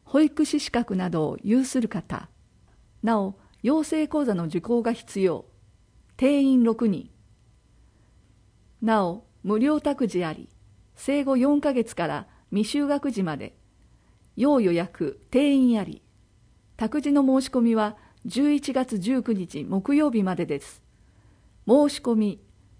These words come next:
十一月二十日金曜日までに電話またはメールでお申し込みください。メール申し込み、件名、養成講座申し込み、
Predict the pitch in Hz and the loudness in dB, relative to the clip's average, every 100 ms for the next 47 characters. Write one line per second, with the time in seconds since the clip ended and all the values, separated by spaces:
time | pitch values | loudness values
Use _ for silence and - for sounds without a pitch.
0 | _ 190 254 302 285 - 269 262 254 233 | _ -4 2 2 2 0 -2 -2 -4 -4
1 | - 233 233 269 302 311 226 190 175 165 | -4 -4 0 0 2 2 2 0 -2 -6
2 | 156 - 196 226 208 202 - - 202 254 | -6 -4 -2 0 0 -4 -6 -6 -4 0
3 | 220 151 - - - 202 302 294 269 262 | 0 -2 -6 -20 -4 0 0 0 0 2
4 | 190 240 294 - 254 240 226 214 - 208 | 2 0 -2 -2 0 2 2 -2 -4 -8
5 | - _ _ _ _ _ _ _ _ _ | -8 _ _ _ _ _ _ _ _ _
6 | - 247 294 277 247 240 247 - 214 196 | 0 2 4 2 2 2 0 0 0 0
7 | - - _ _ _ - 233 226 208 190 | -6 -16 _ _ _ 0 2 4 2 -2
8 | - _ _ - _ _ _ 269 302 294 | -6 _ _ -20 _ _ _ 0 0 0
9 | 285 277 262 226 156 139 185 240 - 202 | -4 -2 0 0 -2 -4 -2 -2 -2 -4
10 | 180 156 | -4 -8